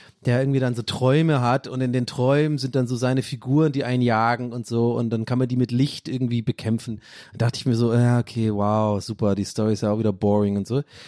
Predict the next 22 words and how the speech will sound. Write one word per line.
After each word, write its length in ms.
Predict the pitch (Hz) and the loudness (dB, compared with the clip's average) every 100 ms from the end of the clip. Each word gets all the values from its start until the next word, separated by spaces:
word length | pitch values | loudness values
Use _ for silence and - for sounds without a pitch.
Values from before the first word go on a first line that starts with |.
| - - - | -20 -16 -4
Dann 180 | 113 120 | 2 2
muss 200 | 135 - | 2 0
man 140 | 131 | -2
da 80 | 127 | -2
so 100 | 123 | -2
ein 40 | |
bisschen 260 | 139 - 127 | -2 -2 0
Detektivarbeit 800 | 131 123 - 170 143 135 131 131 | -2 -2 0 0 2 2 2 2
leisten 400 | 123 123 - 131 | 2 2 -2 -6
und 160 | 123 | -4
so 80 | 123 | -2
im 160 | 123 110 | -2 0
Dorf 320 | 127 135 131 | 2 2 0
so 100 | 135 | -2
rum 180 | 123 123 | -2 -2
und 80 | 127 | 0
immer 140 | 143 | 0
so 120 | 127 | 0
voll 220 | - 139 | 0 0
die 120 | 143 131 | 0 0
einfachen, 500 | 131 143 131 135 117 | -4 -2 -4 -2 -2
so 160 | 120 | -2